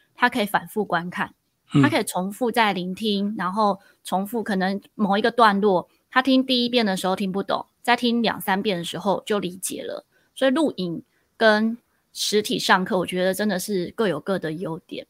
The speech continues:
Speaker 2: 就录影的好处是可以无限的回看就对了。
Speaker 1: 对，没错。<laughs>
Speaker 2: 你也会随着学生的反应，会录影做一些修正嘛？就是让你的影片越来越好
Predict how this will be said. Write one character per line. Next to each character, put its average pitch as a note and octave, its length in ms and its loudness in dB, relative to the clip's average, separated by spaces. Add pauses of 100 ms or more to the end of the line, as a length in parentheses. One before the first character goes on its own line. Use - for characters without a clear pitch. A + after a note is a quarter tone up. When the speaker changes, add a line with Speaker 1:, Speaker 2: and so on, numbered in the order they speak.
Speaker 2:
就 F3+ 120 2
录 G3 200 10
影 C#3+ 100 8
的 D3 80 6
好 C3+ 200 6
处 F3+ 120 6
是 E3 160 6
可 E3 80 8
以 D3 60 10
无 D3+ 260 4
限 E3 240 8
的 C#3 120 4
回 C3+ 200 6
看 C3+ 240 4
就 B2 120 2
对 A#2+ 180 0
了。 - 80 -14 (460)
Speaker 1:
对， F#3+ 180 6
没 F3+ 180 2
错。 A3+ 280 4 (260)
<laughs> - 400 -6
Speaker 2:
你 A3+ 80 10
也 F#3+ 80 10
会 G#3+ 160 10
随 - 340 4
着 F3 120 4
学 E3 200 4
生 F#3 160 4
的 E3+ 120 6
反 D#3 240 0
应， D#3+ 240 6
会 F3 120 8
录 F3 220 6
影 A#2+ 160 2
做 D3+ 160 4
一 C#3 40 4
些 C#3 140 2
修 C3+ 240 4
正 B2+ 220 2
嘛？ - 140 -12
就 D#3+ 140 0
是 D#3+ 200 4
让 D#3+ 180 8
你 B2+ 100 6
的 B2 100 2
影 B2 180 0
片 D3 180 4
越 D3+ 200 8
来 A#2+ 80 2
越 C3+ 180 6
好 - 220 -4